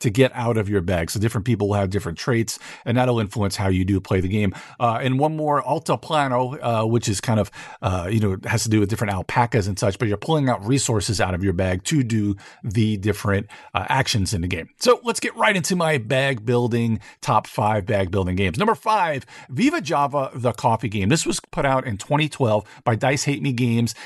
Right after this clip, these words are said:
and by T C Petty the third is who designed this game. What's really cool about this one is this plays from three to eight players, plays in about an hour and a half. Now, depending on how many players you have, doesn't matter. It's still gonna play in an hour and a half 'cause you're doing a lot of things simultaneously.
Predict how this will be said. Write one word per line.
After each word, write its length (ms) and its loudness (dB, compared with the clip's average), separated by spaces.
and 240 0
by 200 2
T 260 -2
C 200 2
Petty 280 2
the 100 0
third 400 0
is 220 -4
who 160 2
designed 340 0
this 80 -2
game. 220 0
What's 240 -2
really 180 0
cool 140 -8
about 240 0
this 180 -6
one 160 0
is 140 -2
this 140 -8
plays 380 -2
from 220 0
three 380 -2
to 160 0
eight 220 0
players, 420 0
plays 240 -2
in 60 0
about 220 2
an 80 -6
hour 160 0
and 80 -2
a 20 -2
half. 260 0
Now, 80 4
depending 320 0
on 240 2
how 140 2
many 160 -2
players 280 0
you 60 -2
have, 260 -2
doesn't 280 -2
matter. 240 2
It's 120 -8
still 140 2
gonna 140 0
play 280 0
in 120 2
an 80 0
hour 160 0
and 100 2
a 20 2
half 220 4
'cause 120 0
you're 100 0
doing 200 0
a 60 4
lot 220 2
of 80 -8
things 200 0
simultaneously. 840 -2